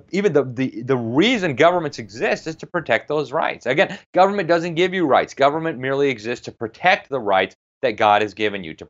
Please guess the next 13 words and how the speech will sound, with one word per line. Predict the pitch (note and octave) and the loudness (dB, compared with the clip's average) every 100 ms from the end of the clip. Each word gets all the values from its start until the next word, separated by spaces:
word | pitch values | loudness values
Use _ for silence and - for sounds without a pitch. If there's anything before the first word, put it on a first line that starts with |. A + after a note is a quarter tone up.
| - | -2
punish | C#3 C#3 C3+ - | -2 0 -6 -8
people | B2 A2 A2+ | -8 -4 -4
who | G#2+ | -4
take | F#2+ A2+ G#2+ | -2 -2 0
away | G2 F#2+ | 0 0
your | F#2+ F#2 | -2 -4
ri-, | F#2 F2+ | -4 -4
your | F#2+ F#2+ F#2 - - | -4 -6 -8 -16 -8
inalienable | A2 A2 G#2 A#2 C3+ | 0 2 2 2 0
right, | A2 F2 G#2 | 4 2 2
your | F#2+ | -4
God-given | G2+ A2 B2 B2 | -2 -2 -2 -8
right | F2+ F#2 | 0 0